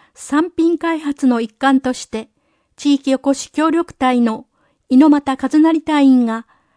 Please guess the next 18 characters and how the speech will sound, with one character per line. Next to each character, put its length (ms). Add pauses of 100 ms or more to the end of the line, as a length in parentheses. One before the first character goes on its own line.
(160)
地 140
元 240
産 340
ス 180
ー 60
パ 200
ー 40
フ 140
ル 100
ー 80
ツ 140
ト 100
マ 120
ト 160
を 60
使 220
用 140
し、 360